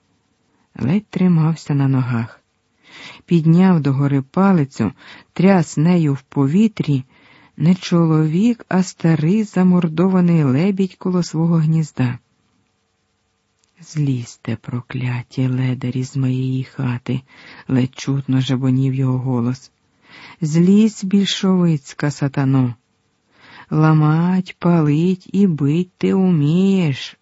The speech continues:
а от якби ще робить навчився, бодай ви до пекла зійшли». «Балакай, балакай, куркульське падло, ми тебе самого ось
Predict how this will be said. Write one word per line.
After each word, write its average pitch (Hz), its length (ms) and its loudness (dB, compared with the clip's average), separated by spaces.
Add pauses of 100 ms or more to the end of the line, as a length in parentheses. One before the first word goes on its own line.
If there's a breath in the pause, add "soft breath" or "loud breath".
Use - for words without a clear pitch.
а 120 180 -6
от 123 260 -6
якби 135 460 -2
ще - 320 -6
робить 131 640 -2
навчився, 240 880 0 (680 soft breath)
бодай 117 600 -6
ви 110 100 -6
до 107 160 -4
пекла - 500 -10
зійшли». - 500 -10 (2750)
«Балакай, 180 880 0 (300)
балакай, 139 960 0 (400 soft breath)
куркульське 135 920 -2
падло, 131 680 -2 (440 loud breath)
ми 165 200 4
тебе 208 320 2
самого 196 640 4
ось 196 280 -2